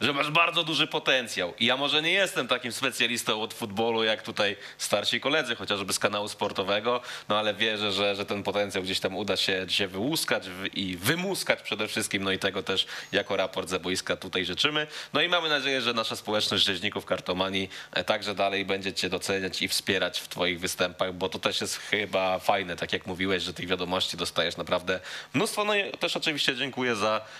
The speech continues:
za rozmowę i chęć wzięcia udziału w naszym programie, bo to tak jak do-, tak jak Dominik powiedział, to nie do końca było takie oczywiste, a myślę, że wyszło to całkiem fajnie.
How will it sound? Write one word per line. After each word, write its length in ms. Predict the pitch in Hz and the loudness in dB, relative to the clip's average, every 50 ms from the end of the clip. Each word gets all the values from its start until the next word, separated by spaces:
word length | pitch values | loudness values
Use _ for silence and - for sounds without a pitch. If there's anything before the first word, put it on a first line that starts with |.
| - - | -8 -2
za 120 | 95 98 | 0 0
rozmowę 400 | 98 98 90 98 101 98 92 98 | 0 0 0 0 0 2 2 2
i 40 | 98 | 0
chęć 240 | - - 98 95 92 | 0 0 -2 -2 -2
wzięcia 260 | 90 95 95 95 101 | -4 -4 -2 0 -2
udziału 260 | 92 95 98 98 98 95 | -2 0 0 0 0 0
w 40 | |
naszym 240 | 101 101 - - 98 | 0 0 0 -2 -2
programie, 400 | 82 - 90 92 101 104 101 101 | -2 -2 -2 0 0 0 0 -2
bo 100 | 95 95 | -4 -4
to 60 | 87 | -4
tak 100 | 87 90 | -4 -2
jak 100 | 98 98 | -2 -2
do-, 140 | 95 95 - | -2 -2 -4
tak 280 | - - - 131 123 - | -4 -2 -2 0 0 0
jak 100 | 131 110 | -2 -4
Dominik 360 | 113 110 113 113 113 110 110 | -4 -4 -2 -2 -2 -2 -2
powiedział, 380 | - 110 95 98 98 90 98 95 | -2 -4 -2 -2 -2 -2 -2 -4
to 100 | - 110 | -2 -2
nie 80 | 107 | -2
do 100 | 104 113 107 | -2 -2 0
końca 300 | - 147 139 120 - 123 | -2 -2 -2 -2 -4 -4
było 180 | 101 104 104 101 | -2 -4 -4 -4
takie 260 | 110 - - 113 98 | -4 -2 -2 -2 -2
oczywiste, 460 | 95 - 104 104 117 - - - 101 | -2 -2 0 0 0 0 2 0 0
a 20 | |
myślę, 300 | 92 101 98 - - 98 | 0 0 -2 0 0 -2
że 100 | 90 90 | -2 -2
wyszło 280 | 87 92 95 - 101 98 | -2 -2 0 0 0 -2
to 100 | - - | -2 0
całkiem 340 | - - 87 80 - 92 90 - - - - | 0 0 0 0 -2 -4 -6 -6 -14 -12 -4
fajnie. 360 | - - 90 82 85 - - | 0 2 2 2 0 -2 -8